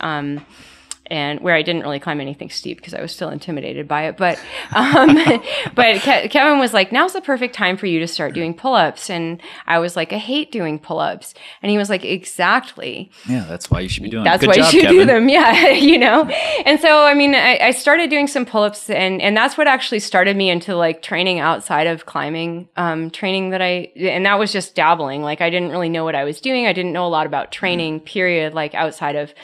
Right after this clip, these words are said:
Speaker 1: cli-, using climbing for training. Um, but, you know, I, I, so I did some body weight training for the next few years,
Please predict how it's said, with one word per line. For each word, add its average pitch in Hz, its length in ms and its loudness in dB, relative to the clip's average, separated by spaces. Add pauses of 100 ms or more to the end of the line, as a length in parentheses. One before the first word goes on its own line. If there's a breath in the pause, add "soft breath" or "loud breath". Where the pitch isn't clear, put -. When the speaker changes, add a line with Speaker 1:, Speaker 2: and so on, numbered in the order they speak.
(360 loud breath)
Speaker 1:
cli-, 226 280 0
using 185 280 -4
climbing 180 380 -2
for 151 140 -12
training. 151 500 -10 (420 loud breath)
Um, 160 540 -4 (460 soft breath)
but, 208 340 0 (100)
you 208 160 -4
know, 170 360 -2 (360)
I, 208 200 0
I, 190 200 2
so 226 160 -2
I 220 80 4
did 311 260 -6
some 349 240 -4
body 180 320 2
weight 180 240 -4
training 165 360 -6
for 175 140 -6
the 165 100 -6
next 165 280 -8
few 175 220 -6
years, 156 600 -6